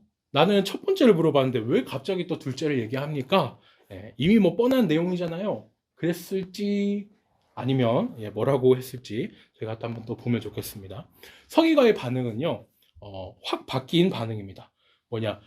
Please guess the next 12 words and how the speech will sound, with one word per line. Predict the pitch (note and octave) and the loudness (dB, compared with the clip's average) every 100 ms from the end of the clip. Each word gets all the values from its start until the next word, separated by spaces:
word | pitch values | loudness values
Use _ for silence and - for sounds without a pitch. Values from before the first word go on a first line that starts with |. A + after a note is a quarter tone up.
| _ | _
앞에서 | A3 - C4 B3 | -2 4 6 6
처음에 | - - E4 D4 B3+ | 4 4 4 6 6
예수님께 | C#3+ - F#3 F3 | 4 2 -2 -4
질문할 | - C#3+ D#3+ D3+ C3+ | -4 -4 0 0 0
때는요, | B2+ A#2 D#3+ A2 - _ _ _ _ _ _ _ | 0 0 -2 -2 -6 _ _ _ _ _ _ _
그냥 | - A3+ G3+ | 2 6 6
물어봤거든요. | C#3 C#3 A#2+ B2 G2+ A#2 D#3+ | 4 2 0 -6 -10 -10 -10
선생님이요, | - B3 C4+ C4+ B3+ A3+ G3+ | -2 0 2 4 4 4 2
호칭 | G3 C4+ - G#3+ F#3 E3 | -2 -6 -4 -2 -2 -4
이런 | E3 F#3 | -4 -2
게 | C#3+ | -2
없었습니다. | - - B2 B2 G2 F2+ | -4 -10 -14 -12 -12 -14